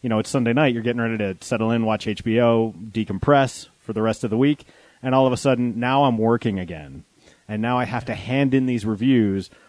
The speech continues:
on Sunday night. And I know, based on my job in P R, because, I mean, I, I worked, like, nine to five, but then there would be events at night. So it was in addition to doing a standard nine to five gig.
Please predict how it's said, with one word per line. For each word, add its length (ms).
on 160
Sunday 320
night. 340
And 280
I 100
know, 540
based 280
on 80
my 140
job 200
in 80
P 160
R, 160
because, 580
I 40
mean, 280
I, 180
I 80
worked, 300
like, 200
nine 340
to 40
five, 540
but 160
then 260
there 120
would 100
be 100
events 320
at 80
night. 300
So 160
it 40
was 140
in 180
addition 580
to 440
doing 280
a 40
standard 340
nine 180
to 60
five 280
gig. 360